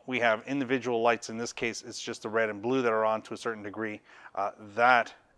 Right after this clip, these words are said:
is helping to mix that color together and give us a more natural purple off of the actual light itself.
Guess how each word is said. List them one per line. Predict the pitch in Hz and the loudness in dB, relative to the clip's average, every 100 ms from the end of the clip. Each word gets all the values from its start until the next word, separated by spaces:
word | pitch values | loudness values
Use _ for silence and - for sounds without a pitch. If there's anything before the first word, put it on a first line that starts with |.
| _ | _
is | 117 113 | -10 -4
helping | 123 117 113 - | -2 -2 -4 -10
to | 113 | -8
mix | 117 117 | -6 -4
that | 120 107 | 0 0
color | - 113 104 | 2 -2 0
together | 107 113 | -4 -4
and | 107 | -4
give | 107 | -6
us | 104 110 | -8 -12
a | |
more | 107 110 104 | -6 -4 -4
natural | 104 104 110 - 107 101 _ | -8 -4 -4 -2 -2 -2 _
purple | 139 123 117 | 0 2 0
off | 104 107 - | 2 0 0
of | 98 | -12
the | 104 | -6
actual | 101 98 - 98 - - | -4 -4 -6 -12 -12 -14
light | 104 101 92 | -6 -6 -6
itself. | - 127 104 | -4 0 0